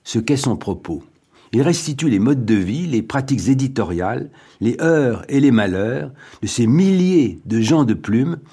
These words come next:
qui ont animé alors en profondeur la vie des idées et les sensibilités. Leur force et leur influence échappent généralement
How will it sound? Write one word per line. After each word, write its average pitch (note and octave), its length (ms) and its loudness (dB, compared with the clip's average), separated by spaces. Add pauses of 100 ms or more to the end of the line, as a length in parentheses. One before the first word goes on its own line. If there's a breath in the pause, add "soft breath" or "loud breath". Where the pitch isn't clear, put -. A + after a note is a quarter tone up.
(220 loud breath)
qui - 100 -6
ont A2+ 160 0
animé D3+ 460 2
alors B2+ 320 0
en F#2+ 100 -4
profondeur A2+ 800 -4 (480 soft breath)
la A2 140 0
vie C3+ 180 -4
des G2 320 0
idées G2+ 380 -6 (400 soft breath)
et - 60 -2
les G2 100 -4
sensibilités. G#2+ 920 -2 (380)
Leur B2 200 -4
force - 320 -2
et A2 40 0
leur G#2 120 -2
influence C3+ 720 -2 (160 soft breath)
échappent A#2 340 0
généralement A2 720 0